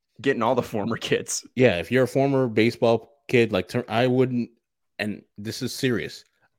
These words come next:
Speaker 2: I would not be surprised if Fernando Tatis became a Toronto Blue Jay eventually.
Speaker 1: All right, we'll mark this date, uh, Jan twenty-ninth, one thirty-five P M.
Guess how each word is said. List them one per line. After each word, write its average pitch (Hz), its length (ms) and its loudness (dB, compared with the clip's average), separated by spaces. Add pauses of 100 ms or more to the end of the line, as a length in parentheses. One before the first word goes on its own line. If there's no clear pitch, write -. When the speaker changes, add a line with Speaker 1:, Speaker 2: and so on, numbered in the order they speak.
(120)
Speaker 2:
I 117 180 -2
would 120 300 0
not 110 320 -4
be 107 60 -2
surprised 95 540 -4
if 98 60 -12
Fernando 98 340 -4
Tatis 90 480 -10
became 90 300 -12
a 85 60 -12
Toronto 95 400 -10
Blue 95 180 -4
Jay 87 180 -8
eventually. 90 520 -10 (580)
Speaker 1:
All 104 80 -2
right, 98 100 -2
we'll 107 120 -2
mark 107 280 -2
this 95 220 -4
date, 90 320 -6 (140)
uh, 95 220 -4
Jan 101 360 -4
twenty-ninth, 95 640 -8
one 95 180 -6
thirty-five 92 600 -8
P 98 200 -12
M. 92 200 -12